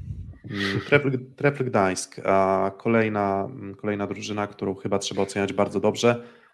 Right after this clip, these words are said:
A znowu, ja na miarę tego potencjału i, i, i, i mówię, i w, mamy porównanie, Luk Lublin miał kontuzję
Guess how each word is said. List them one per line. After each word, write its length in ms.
A 360
znowu, 720
ja 80
na 100
miarę 240
tego 240
potencjału 840
i, 400
i, 220
i, 340
i 60
mówię, 280
i 100
w, 120
mamy 380
porównanie, 460
Luk 200
Lublin 300
miał 140
kontuzję 640